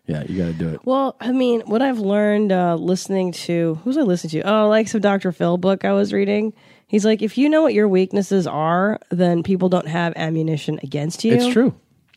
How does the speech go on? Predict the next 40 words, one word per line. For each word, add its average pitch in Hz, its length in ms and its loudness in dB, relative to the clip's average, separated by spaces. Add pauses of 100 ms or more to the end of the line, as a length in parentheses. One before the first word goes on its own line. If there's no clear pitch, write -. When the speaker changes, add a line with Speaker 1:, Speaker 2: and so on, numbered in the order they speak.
(160)
Speaker 2:
Yeah. 196 240 2
So 190 140 2
if 180 80 0
you're 196 80 6
like, 175 220 4
"Yeah, 180 220 4
I 165 60 2
get 165 240 4
it. 151 80 -2
I'm 147 120 -4
fucking, 151 440 0
I'm 143 260 -6
about 156 340 -2
twenty 180 580 2
pounds 160 840 -2 (480)
over 196 720 2
what 185 120 0
would 180 140 2
look 170 220 2
good 156 400 2 (260)
Speaker 1:
Yeah. 98 240 -2
Speaker 2:
on 170 140 0
my 175 160 2
fat 170 400 -2
fucking 175 360 0
body. 147 480 -2 (420)
Uh, 156 440 0 (120)
look 185 280 0
old? 220 320 2
Absolutely. 160 640 -2
I - 40 -10
haven't 156 220 -4
slept 180 260 2
much 175 260 0
last 180 300 2
month. 175 320 0
I 160 60 -2
look 160 140 -2
like 151 120 -2
shit. - 520 -2